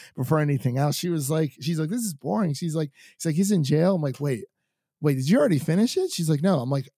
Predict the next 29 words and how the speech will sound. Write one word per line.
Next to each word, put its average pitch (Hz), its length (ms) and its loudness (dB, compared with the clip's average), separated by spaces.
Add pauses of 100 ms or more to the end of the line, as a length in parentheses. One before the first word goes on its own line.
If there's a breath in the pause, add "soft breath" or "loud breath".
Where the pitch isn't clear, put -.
(120)
"Oh, 131 400 -2 (340)
you're 196 180 2
on 180 140 0
my 139 600 2 (180)
profile. 139 500 0
You 120 80 -6
gotta 127 160 -2
go 127 120 0
to 123 80 -2
yours. 131 420 0 (340 soft breath)
Start 151 240 0
back 135 160 2
from 131 120 -4
the 117 80 -6
beginning." 117 440 -4
She's 113 220 -12
like, 113 160 -12
"All 113 100 -8
right." 85 180 -16 (440)
So 104 360 -8
she's 165 200 4
like, 160 80 6
"Yeah, 151 160 4
this 143 180 0
is 135 120 -2
much 127 220 -4
more 117 100 -8
<laughs> - 20 -2
entertaining." 196 680 0